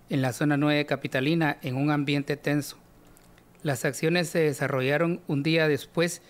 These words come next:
de que la Corte de Constitucionalidad aprobara el desistimiento del Tribunal Electoral del Deporte Federado, T D F, y se levantara la sanción a los estatutos del Comité Olímpico Guatemalteco.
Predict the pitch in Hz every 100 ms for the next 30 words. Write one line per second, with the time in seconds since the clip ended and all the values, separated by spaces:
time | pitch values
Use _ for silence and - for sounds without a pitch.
0 | - - - - 135 139 131 - 156 156
1 | 165 156 - 139 143 143 135 143 135 127
2 | 127 147 170 - - - - - 139 147
3 | 139 151 165 156 147 - 131 - 139 151
4 | 151 170 160 151 135 135 143 131 131 143
5 | 156 156 143 - 131 147 170 - - -
6 | - 190 151 139 139 - 151 151 156 151
7 | 131 139 156 165 160 - 139 156 160 151
8 | 147 - - - - - - 190 139 139
9 | 135 135 127 151 156 156 151 - 131 117
10 | 156 160 165 156 123 139 - 131 151 147
11 | 156 147 135 - 131 127 151 147 147 143
12 | 147 143 131 139 127 123 151 -